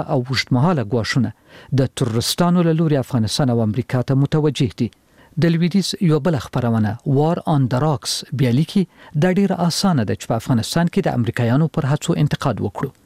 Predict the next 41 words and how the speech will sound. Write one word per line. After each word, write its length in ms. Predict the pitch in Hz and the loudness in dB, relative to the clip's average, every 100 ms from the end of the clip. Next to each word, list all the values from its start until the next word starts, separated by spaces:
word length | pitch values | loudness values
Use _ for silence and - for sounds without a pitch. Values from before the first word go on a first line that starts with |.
| - - - - | -20 -20 -8 0
د 80 | 156 - | 0 0
خپرونې 500 | - 156 160 156 127 | 0 2 2 2 0
د 80 | 117 | 0
تیرې 200 | 165 139 156 | 0 0 2
اونۍ 200 | 151 139 | 2 2
د 80 | 131 | 0
هغې 180 | 156 151 120 | 0 0 0
لیکنې 260 | - 135 - | 0 0 0
په 100 | 123 | -4
ارتباط 400 | - 123 123 - | -2 -2 -2 -2
مقاله 280 | 113 120 110 - | -2 -2 -4 -2
خپره 200 | 123 - | -4 -2
کړې 160 | 143 160 190 | 0 0 0
ده 60 | - _ _ - | -6 _ _ -2
چې 60 | 143 | 0
واشنګټن 460 | 127 123 160 139 156 - - | 0 0 0 2 0 0 -2
پوسټ 420 | 160 - - - | -2 -2 -10 -12
خپره 240 | - 117 - | -4 -4 -2
کړې 180 | 131 110 | -2 0
وه 100 | 107 - _ - 131 | -2 -6 _ -4 0
او 120 | 113 | 0
لیکلي 320 | 113 - 180 185 | -2 0 2 2
وو 160 | 185 - | 0 -4
چې 420 | - - - 160 | -16 -10 -4 0
امریکایي 340 | 131 - 143 165 | 0 0 -2 0
چارواکو 420 | 185 175 175 190 160 | 0 2 0 0 -2
د 80 | 120 | 0
افغانستان 440 | 131 113 - 127 | 0 0 0 0
د 80 | 113 123 | 0 -2
جګړې 220 | 104 147 - | -2 -2 0
په 100 | 170 | -2
اړه 140 | 170 | -2
خپلو 240 | - - 110 | -2 -4 -2
خلکو 280 | 170 170 175 170 | -2 -2 0 -2
ته 100 | - | -2
په 100 | 120 | -2
درواغو 460 | 117 139 180 - 110 | 0 0 0 0 0
ویلي 320 | 113 107 107 | 2 2 0
دي 60 | 110 | -4
چې 380 | _ - - | _ -20 -6
په 100 | - | -4